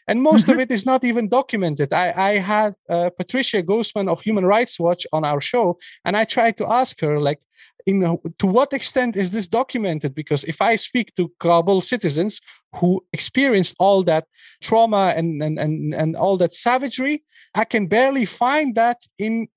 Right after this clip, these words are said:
Speaker 1: uh, in reports of Human Rights Watch or any, any other institutions. It's, it's just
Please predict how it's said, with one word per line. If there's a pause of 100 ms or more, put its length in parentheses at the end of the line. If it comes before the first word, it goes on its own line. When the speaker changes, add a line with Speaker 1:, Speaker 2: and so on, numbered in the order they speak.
Speaker 1:
uh,
in
reports
of
Human
Rights
Watch
or
any,
any
other
institutions. (240)
It's,
it's
just